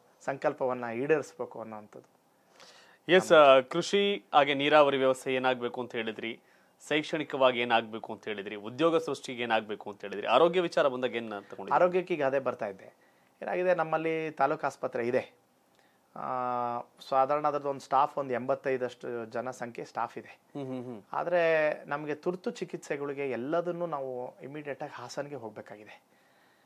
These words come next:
Speaker 1: ಆ, ಏನು ಈಗ ಆಂಬ್ಯುಲೆನ್ಸ್ ಸೇವೆ ನೂರ ಎಂಟು ಒಂದಿದೆ, ಅದು, ಆ, ನಮ್ಮ ಭಾಗದ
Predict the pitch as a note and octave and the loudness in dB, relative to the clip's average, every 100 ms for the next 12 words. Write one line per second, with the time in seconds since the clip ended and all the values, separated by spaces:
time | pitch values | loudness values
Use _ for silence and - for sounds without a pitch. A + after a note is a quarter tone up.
0 | _ _ _ - C3 A#2+ A#2+ A#2+ A#2+ - | _ _ _ -10 -6 -6 -6 -6 -8 -6
1 | B2+ C#3+ D3 C#3+ B2+ A#2 C3+ C#3+ C3+ B2+ | -6 -4 -6 -6 -4 -2 -4 -6 -4 -4
2 | B2+ A#2+ B2+ B2+ B2 A#2 A#2+ G#2+ A2 A2+ | -4 -4 -2 -2 -2 -6 -10 -8 -6 -6
3 | G#2+ - B2 C3 A#2+ A2+ - _ _ _ | -6 -8 -6 -6 -6 -12 -18 _ _ _
4 | A#2+ A2+ A2 A2 C3+ D3+ A#2+ A#2 A2+ A#2 | -10 -10 -8 -8 -6 -6 -4 -2 -2 -4
5 | B2 C3 | -4 -4